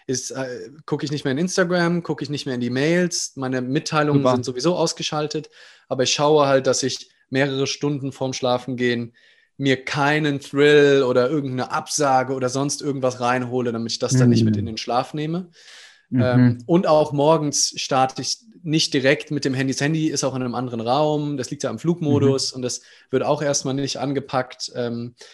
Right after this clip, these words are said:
Speaker 1: und dann irgendwann eben, also das heißt, ich habe dann wahrscheinlich vierzehn Stunden Handy frei, immer so mit ein paar Stunden vorm Schlafengehen, ein paar Stunden nach dem Aufstehen, wo ich schon mal nicht Gefahr laufe, wie so ein Junkie, äh, die, die Mitteilung zu checken.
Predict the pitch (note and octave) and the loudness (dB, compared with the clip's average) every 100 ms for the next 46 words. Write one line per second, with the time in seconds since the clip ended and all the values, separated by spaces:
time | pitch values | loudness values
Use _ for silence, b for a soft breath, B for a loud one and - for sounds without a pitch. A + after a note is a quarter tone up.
0 | B B - B2 A#2+ B2 B2+ C3+ C#3+ C#3+ | B B -8 0 2 2 0 -2 -2 -2
1 | C#3+ B2+ B2+ C3+ C3 - _ _ _ _ | -2 0 0 0 -4 -8 _ _ _ _
2 | - B2 A#2+ A#2+ A#2 A#2 A2 A#2 - A#2+ | -6 -4 -4 -6 -6 -8 -4 -4 -4 -8
3 | - A2+ A2 A2 B2 A2+ - D3 C#3 C3 | -6 -6 -6 -6 -8 -10 -4 -4 -2 -2
4 | C#3 C3 B2 D3 F3 E3 D3 D3 D3+ D3+ | -2 -2 -2 -2 -2 -2 0 2 2 -2
5 | - - C#3 B2+ C3 C3+ C3+ C3 B2 - | -10 -10 -8 -4 -2 -2 -2 -6 -8 -12
6 | _ C3 B2 - B2 A2+ A2+ - D3 - | _ -2 -2 -2 -8 -6 -6 0 0 -2
7 | C3 B2+ A#2+ A#2 - A#2 A2+ A#2+ A2+ - | -4 -4 -4 -6 -6 -6 -6 -6 -10 -6
8 | C3 A2+ A2+ b b b b b C#3 C#3 | -6 -6 -10 b b b b b 0 0
9 | - C3+ C3 B2 _ _ _ B2 D3 E3 | 2 2 2 0 _ _ _ 2 4 4
10 | - D3 C#3+ - C3 A#2+ A2+ G#2+ G#2+ A2+ | 2 -2 -4 0 0 2 4 2 0 -4
11 | A2+ A2+ A2 A2 A2 A2 G#2+ G#2 G#2 G#2 | -4 -4 -4 -2 -2 -2 -6 -6 -8 -8
12 | G2 G2 G2+ G2+ G2 G2+ G#2 - G2+ F#2+ | -6 -6 -8 -10 -8 -8 -6 -4 -4 -4
13 | F#2 - - G2+ D3 | -8 -10 -8 -6 -8